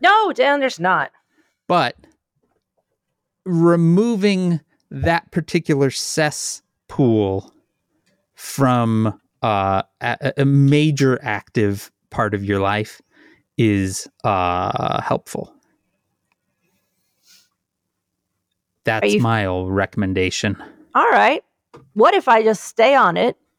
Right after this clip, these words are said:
Speaker 1: and fill my brain with,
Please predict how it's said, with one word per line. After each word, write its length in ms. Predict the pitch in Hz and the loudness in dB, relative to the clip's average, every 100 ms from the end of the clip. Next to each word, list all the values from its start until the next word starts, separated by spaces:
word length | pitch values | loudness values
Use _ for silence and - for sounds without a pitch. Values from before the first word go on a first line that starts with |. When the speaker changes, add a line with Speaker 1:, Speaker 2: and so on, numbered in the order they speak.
| _ _ _ - | _ _ _ 0
Speaker 1:
and 380 | 196 190 196 | 2 4 2
fill 320 | - - 220 247 | -2 2 4 4
my 200 | 254 262 | 2 0
brain 560 | 185 175 175 180 208 | 0 2 2 0 0
with, 400 | 208 180 165 196 | 2 4 4 2